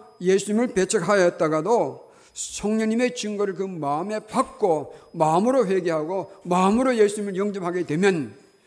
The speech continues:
그 죄는 용서함을 받고 구원을 받는 거예요. 그런 의미입니다. 그러므로 여기에서 중요한 것은 우리의 마음에 증거하시는 성령님을 거역하는 것은 이것은 성령 모독죄요, 성자 모독죄요,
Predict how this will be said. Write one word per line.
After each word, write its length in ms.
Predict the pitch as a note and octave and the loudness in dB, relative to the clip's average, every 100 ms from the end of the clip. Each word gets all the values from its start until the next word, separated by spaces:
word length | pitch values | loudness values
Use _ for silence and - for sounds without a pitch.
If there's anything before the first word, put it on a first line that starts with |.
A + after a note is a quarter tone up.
| _ _ _ | _ _ _
그 580 | G#3+ B3 C4 B3 - - | 2 2 2 -2 -8 -8
죄는 480 | - F#3 G#3 G3 F3 | 2 4 4 2 0
용서함을 480 | A3+ A#3+ G#3+ A#3 | 0 0 -2 -2
받고 600 | G3+ D#3 - B3 - - - | -4 -2 4 4 2 -10 -8
구원을 340 | E3 G3+ G#3+ | 0 2 2
받는 340 | D3+ D3+ D#3 | 0 -2 -2
거예요. 240 | C#3+ C#3 C3 | -2 -4 -8
그런 260 | - A#3+ A3+ | -4 -2 -2
의미입니다. 460 | E3 D3+ C3+ A#2+ G#2+ - _ - _ | -2 -4 -6 -12 -18 -20 _ -20 _
그러므로 680 | - G3+ G3+ A3+ G#3+ - - F#3 | 0 4 6 6 6 0 -4 2
여기에서 360 | G3 G3 G#3+ | 4 4 0
중요한 440 | G#3 E3+ F#3+ F3+ E3+ | -2 0 4 4 4
것은 380 | D#3+ F3 D3+ - - | 2 0 0 -4 -14
우리의 400 | - D#3+ D#3+ D#3 D3+ A#3+ C4 | -6 0 0 0 -4 -12 -12
마음에 800 | G3+ F#3+ B3 A#3+ A3+ B3+ A#3+ | -8 -2 0 0 0 -2 -4
증거하시는 520 | - G3 F#3+ F3 F#3+ F3+ | -6 -8 -4 -4 -2 -4
성령님을 800 | D#3+ - A#3 B3+ B3 A3 A3+ A#3 | -4 -4 -2 0 0 -4 -6 -4
거역하는 460 | F3 E3+ E3 D#3+ | -2 -4 -4 -6
것은 380 | D3+ D3 F#3 C#3 - - - | -6 -6 -6 -8 -10 -18 -6
이것은 300 | F3+ F#3 G#3 | -4 -4 -6
성령 480 | - G3 G3 G3+ | -6 -6 -4 -2
모독죄요, 680 | F#3+ F#3+ G#3+ G#3+ G3 G#3+ G#3 - - - | 0 2 2 2 2 2 -2 -8 -20 -16
성자 580 | - A#3 A#3 A#3 A3 A#3+ | -6 0 2 4 4 4
모독죄요, 800 | G#3 F#3 F3 D#3+ D#3+ D3 C#3 | 2 -2 -4 -4 -4 -4 -4